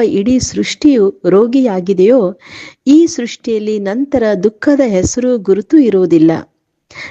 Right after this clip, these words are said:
ಇಲ್ಲಿನ ದುಃಖಗಳಿಂದ ಪಾರಾಗಲು ಬಹಳ ಬಹಳ ಬಹುದೂರರಾಗಬೇಕಾಗಿದೆ. ಇವತ್ತಿನ ಗೀತೆಯಾಗಿದೆ,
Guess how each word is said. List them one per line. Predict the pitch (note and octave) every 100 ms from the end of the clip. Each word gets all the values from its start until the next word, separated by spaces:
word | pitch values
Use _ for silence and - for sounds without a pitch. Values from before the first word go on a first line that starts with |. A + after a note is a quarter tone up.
| _
ಇಲ್ಲಿನ | C4+ D4 D#4+ D#4+ B3
ದುಃಖಗಳಿಂದ | G#3 - D4 C#4 C4 B3 B3+
ಪಾರಾಗಲು | B3+ F3+ F#3 G3+ G3+ G#3 G3+
ಬಹಳ | G3+ A3+ D#4 D#4
ಬಹಳ | C#4 C4+ C4+
ಬಹುದೂರರಾಗಬೇಕಾಗಿದೆ. | G3 G3 G#3 G3+ A3+ A3 G3 F3 F3+ F3 E3+ F3 E3 E3 D#3 - _ _ _ _ - - - -
ಇವತ್ತಿನ | F3+ F3 F3 D#3+ E3
ಗೀತೆಯಾಗಿದೆ, | D#3 F#3+ - B3 F#3 E3+ F#3 A#3